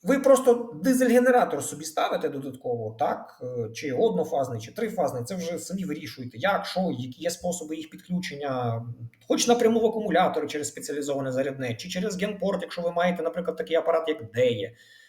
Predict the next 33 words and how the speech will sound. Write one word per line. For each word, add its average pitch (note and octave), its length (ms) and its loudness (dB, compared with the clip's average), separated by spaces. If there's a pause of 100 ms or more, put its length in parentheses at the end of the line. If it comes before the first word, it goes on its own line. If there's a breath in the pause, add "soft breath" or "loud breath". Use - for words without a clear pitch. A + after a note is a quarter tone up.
(140 soft breath)
чи G3 420 2
через, F#3 540 0
е, E3 180 -4
чи F3 140 0
пере-, F#3 240 0
чи - 140 -2
через G#3 260 4
перекидний F#3+ 500 2
рубильник F#3+ 420 0
з F3+ 60 -2
обмеженням F3+ 640 4 (240 loud breath)
подачі, F#3 640 4
е, E3 380 4 (260)
на E3+ 220 4
продаж, E3 520 8
якщо, C3+ 220 0
або - 300 4
якщо G3+ 240 2
у G3+ 40 0
вас G3+ 160 4
автономний G3+ 520 8
інвертор, D#3 440 2
то F3+ 80 -12
ви F#3+ 80 -6
взагалі G3+ 340 0
не F#3 60 -2
заморочуєтесь, E3 600 2
просто - 240 -6
через - 200 0
перекидний F3+ 440 -4
рубильник E3 400 -10
його D#3+ 120 4
подали, E3 480 2